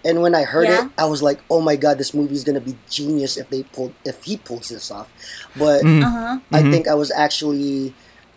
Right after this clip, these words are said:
Speaker 1: I don't wanna s-
Speaker 2: Hallucinating.
Speaker 1: No, it's not that. Like, it has so much potential to do it.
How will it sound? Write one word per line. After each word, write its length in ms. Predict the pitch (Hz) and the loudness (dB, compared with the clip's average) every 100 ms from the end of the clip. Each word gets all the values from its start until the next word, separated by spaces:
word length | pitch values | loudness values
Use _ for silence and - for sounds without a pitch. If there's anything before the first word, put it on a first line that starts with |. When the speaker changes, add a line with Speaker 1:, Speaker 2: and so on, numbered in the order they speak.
| - | -12
Speaker 1:
I 160 | - 175 | -8 -6
don't 120 | 160 | -6
wanna 160 | 151 233 | -2 0
s- 80 | |
Speaker 2:
Hallucinating. 760 | 208 202 208 196 180 180 175 175 | 2 0 -2 -4 -6 -6 -4 0
Speaker 1:
No, 160 | 175 175 | 2 2
it's 280 | - 175 | 0 -2
not 260 | 175 170 113 | -2 -2 -2
that. 280 | 127 135 127 | -4 -4 -4
Like, 160 | 131 - _ - | -8 -10 _ -8
it 80 | |
has 120 | 156 139 | -6 -4
so 140 | 160 | -2
much 200 | 147 143 | -2 -4
potential 440 | - - 143 - 127 | -10 -10 -8 -8 -10
to 100 | 113 | -10
do 220 | 123 123 | -10 -8
it. 120 | 127 | -8